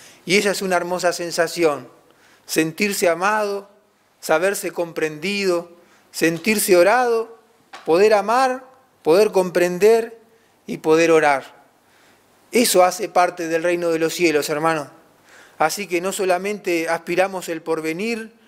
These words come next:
la perfección, cuando Cristo venga y nos lleve con Él a su reino, sino que ya queremos ir viviendo, hermanos, esa parte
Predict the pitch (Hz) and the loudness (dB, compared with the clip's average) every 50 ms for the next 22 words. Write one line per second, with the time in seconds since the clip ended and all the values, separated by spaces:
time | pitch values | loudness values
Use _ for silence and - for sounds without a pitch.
0 | - - - 156 160 160 160 165 156 156 - 170 160 151 - - 190 220 240 240 | -20 -10 -2 0 0 0 0 -4 -8 -8 -8 -12 -12 -12 -10 -4 -2 -2 -2 -2
1 | 233 233 226 _ _ _ _ _ _ _ _ - 151 160 165 160 156 - 175 202 | -4 -8 -14 _ _ _ _ _ _ _ _ -4 -4 -4 -2 -4 -6 -4 -6 -10
2 | 190 - - 175 160 165 185 202 214 208 196 190 175 170 170 170 165 160 160 - | -8 -4 -2 0 2 2 2 2 0 0 0 0 2 2 0 -2 -4 -6 -2 0
3 | 185 185 185 175 180 165 165 175 180 175 160 - 170 156 160 175 196 202 208 190 | 0 2 2 2 0 0 0 2 2 2 0 0 -2 -2 0 2 2 2 0 -2
4 | 185 180 185 - _ _ _ _ _ _ _ - - 180 170 175 165 156 170 160 | -4 -6 -8 -12 _ _ _ _ _ _ _ -10 -4 0 2 2 2 2 0 0
5 | - 196 190 185 175 170 180 180 175 165 156 - 180 165 165 170 170 160 180 196 | 2 0 0 0 -2 -6 -6 -6 -6 -8 -8 -8 -10 -10 -8 -10 -10 -6 -4 -4
6 | 180 156 147 151 151 160 165 165 160 156 - 196 185 - 185 165 - - 220 208 | -2 -2 -4 -6 -6 -4 -4 -4 -4 -4 -4 -4 0 2 2 2 2 2 0 0
7 | 175 - - 156 143 143 | 0 -4 -10 -14 -14 -14